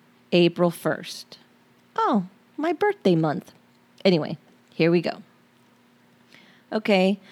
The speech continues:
I'm relatively fresh from my therapy session, and this is what I got out of it. I have never in my life had to deal with this sort of situation before, and due to the fact that I have always gotten my own way or fought like hell to get it,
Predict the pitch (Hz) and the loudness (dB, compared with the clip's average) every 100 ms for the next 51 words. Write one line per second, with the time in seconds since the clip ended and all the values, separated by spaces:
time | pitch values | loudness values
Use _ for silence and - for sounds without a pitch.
0 | - - 170 180 196 233 233 254 247 220 | -20 -2 2 4 6 4 2 0 0 -2
1 | - 180 185 - - 180 170 170 190 175 | 2 2 2 -2 0 2 4 4 4 2
2 | 170 151 - 151 - - - - - 165 | 2 -4 -2 -4 -4 -8 -8 -14 -4 2
3 | 185 202 208 196 185 180 180 175 165 151 | 2 2 0 2 2 2 2 2 2 0
4 | 147 - _ _ - - - 170 175 165 | -4 -8 _ _ -20 -10 0 2 4 2
5 | 151 160 175 180 226 277 - - 208 214 | 2 4 4 4 2 0 -2 -2 2 4
6 | 226 240 165 156 202 - 170 165 - 190 | 4 4 4 2 0 -2 -2 0 0 2
7 | 185 185 202 196 185 - 170 170 - 160 | 2 4 0 0 -2 0 -2 -2 -2 -6
8 | - 247 370 - 170 156 - 151 143 - | -2 0 0 2 0 0 -2 -4 -6 -14
9 | - - 240 262 254 370 359 240 - 180 | -20 -6 0 2 4 4 4 0 2 2
10 | 180 180 170 202 170 160 180 175 196 240 | 2 2 2 4 4 2 2 4 4 2
11 | 262 - 185 - 190 180 180 180 180 233 | 0 2 2 4 4 4 4 4 4 4
12 | 196 160 156 202 - _ _ _ - 180 | 4 4 2 0 -2 _ _ _ 0 0
13 | - 233 208 196 170 214 220 180 - 160 | 2 2 4 2 2 2 4 2 0 2
14 | 240 208 160 | 4 4 4